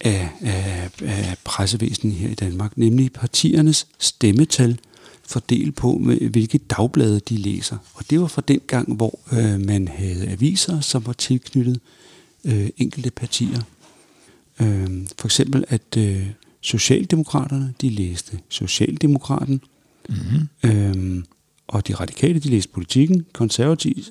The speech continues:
Speaker 1: øh, de læste, øh, en blanding af Berlingske Tidende, Dagens Nyheder og Stiftstidende. Og Venstre, de læste noget, der hed Amtstidende. Kommunisterne, de læste Land og Folk. Og Retsforbundet og dem, som hed De Uafhængige her i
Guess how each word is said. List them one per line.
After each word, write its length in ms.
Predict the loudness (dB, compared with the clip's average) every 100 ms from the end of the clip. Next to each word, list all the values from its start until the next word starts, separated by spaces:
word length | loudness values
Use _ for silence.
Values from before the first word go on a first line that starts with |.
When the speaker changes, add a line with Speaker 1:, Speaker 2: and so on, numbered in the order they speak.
| -10 -2
Speaker 1:
øh, 100 | 0
de 160 | 2
læste, 640 | 2 2 0 -2 -2 0 -4 -8 -8
øh, 320 | -10 -4 0
en 120 | 0
blanding 400 | 2 4 4 4
af 160 | 2 2 _ -20 -20 -20 -16 -4
Berlingske 440 | -2 0 0 -2
Tidende, 420 | 2 4 6 4 0 -20 _ _ _ -4
Dagens 320 | -2 -2 4
Nyheder 320 | 6 8 6
og 280 | 2 -2 -8 -6
Stiftstidende. 720 | -4 -4 -4 0 0 0 -4 _ -20 _ _ -20 -20 -20 -20 _ -2
Og 200 | -2 0 2
Venstre, 360 | 4 4 0
de 140 | 0 4
læste 340 | 4 4 2
noget, 220 | 2 0
der 60 | -2
hed 120 | 0
Amtstidende. 580 | 2 2 2 4 6 4 0 _ -20 -4
Kommunisterne, 520 | 6 8 8 6 2
de 80 | 4
læste 280 | 2 4 2
Land 120 | 0
og 80 | 0
Folk. 300 | 0 0 -6 _ _ _ _ -20 -12 0
Og 220 | 2 4
Retsforbundet 680 | 0 2 2 4 6 6 4
og 120 | 0 0
dem, 140 | 0 2
som 180 | 2
hed 160 | 0 0
De 140 | -2 -2
Uafhængige 680 | -2 -2 0 2 4 2 2
her 200 | 0 -2 -2
i 200 | 0 0